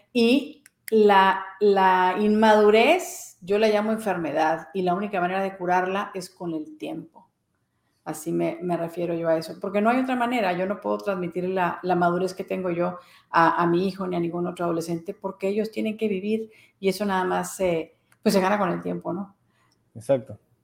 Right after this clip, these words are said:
Speaker 2: exacto.
Speaker 1: Ujú. Yo, Juan Pablo, te quiero agradecer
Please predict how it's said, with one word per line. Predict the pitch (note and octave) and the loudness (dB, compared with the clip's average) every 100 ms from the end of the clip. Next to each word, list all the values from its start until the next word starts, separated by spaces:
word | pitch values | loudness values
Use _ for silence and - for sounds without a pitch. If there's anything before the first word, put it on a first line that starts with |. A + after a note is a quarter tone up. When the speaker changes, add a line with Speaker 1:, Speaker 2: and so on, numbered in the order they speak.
| - | -20
Speaker 2:
exacto. | - B2 A2+ _ | -10 -10 -10 _
Speaker 1:
Ujú. | - F#3 F#3+ F#3+ - _ _ _ _ _ - - - | -6 -4 -4 -8 -12 _ _ _ _ _ -20 -6 6
Yo, | B3+ - | 8 8
Juan | B3 | 8
Pablo, | A#3+ B3 B3 | 10 8 4
te | A#3 | 2
quiero | C4 | 4
agradecer | C#4+ C4+ A3 - A#3 B3+ C4 | 6 4 2 2 0 0 -6